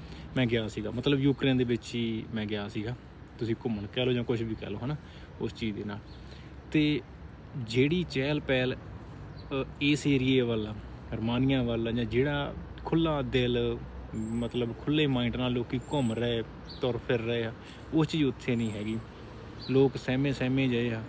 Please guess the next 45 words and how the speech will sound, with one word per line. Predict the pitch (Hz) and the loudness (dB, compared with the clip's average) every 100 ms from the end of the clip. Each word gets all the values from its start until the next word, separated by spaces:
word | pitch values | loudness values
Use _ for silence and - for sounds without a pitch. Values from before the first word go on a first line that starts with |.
| - - - - - | -10 -12 -14 -10 4
ਤੇ | 127 120 117 120 - - - - - - - | 6 8 4 0 -8 -14 -14 -14 -14 -10 0
ਵਾਰ | 127 127 123 | 4 4 4
ਨੂੰ | 120 | 2
ਤਿੰਨ | 131 120 | 2 2
ਚਾਰ | 127 123 | 0 0
ਸਾਲ | - 123 | 0 0
ਹੋ | 113 120 | 2 2
ਗਏ | 120 | 2
ਲੱਗੀ | 120 110 113 | 2 2 0
ਨੂੰ। | 113 110 - - - - - - - - - - | 0 -2 -8 -14 -14 -14 -14 -16 -14 -14 -12 0
ਲੋਕ | 117 131 123 | 8 8 8
ਨਾ | 120 123 127 - - | 4 4 2 -2 -8
ਅੱਪ | 110 - | -8 -2
ਹੋ | 123 123 | 2 2
ਰਹੇ, | 127 | 2
ਨਾ | 123 113 | 2 0
ਡਾਊਨ | 110 110 | 0 0
ਹੋ | 110 110 | -2 -2
ਰਹੇ, | 110 113 | -2 0
ਮਤਲਬ | 117 139 | -2 -2
ਉੱਥੇ | 135 123 - | 0 0 2
ਇੱਕ | 135 | 0
ਸਟਕ | - 113 113 127 | -2 -4 -2 0
ਹੋ | 120 | 2
ਗਏ | 117 110 | 2 0
ਆ। | 117 - - - | -4 -8 -14 -4
ਬਹੁਤਿਆਂ | 113 143 160 | -2 0 0
ਲੋਕਾਂ | 143 147 | 0 -2
ਨੇ | 151 | -2
ਛੱਡਿਆ | - 127 113 120 123 | 0 -2 2 2 2
ਵੀ | 110 107 | 0 -2
ਆ, | |
ਹਨਾ, | 120 151 - | -4 -6 -6
ਉਹ | 120 - - 113 | -8 -8 -8 -6
ਕੰਟਰੀ। | 107 104 110 - - - - - - | -6 -4 -6 -6 -14 -14 -14 -10 -2
But | 127 - 127 117 - - - - | -2 2 0 0 -12 -14 -12 0
ਹੁਣ | 123 120 | 2 4
ਜਿਹੜਾ | 127 127 | 2 0
ਉੱਥੋਂ | 120 127 | -2 -2
ਦਾ | 123 | -2
ਪ੍ਰੈਜ਼ੀਡੈਂਟ | 120 120 117 117 113 101 | -2 -2 -2 -2 -2 -4
ਆ, | |
ਅਹ, | 98 - - - - - 113 107 104 101 - 113 | -10 -12 -14 -14 -14 -12 -8 -6 -6 -8 -10 0
ਯੂਕਰੇਨ | 127 120 117 107 | 2 2 0 -2
ਦਾ, | 101 | -4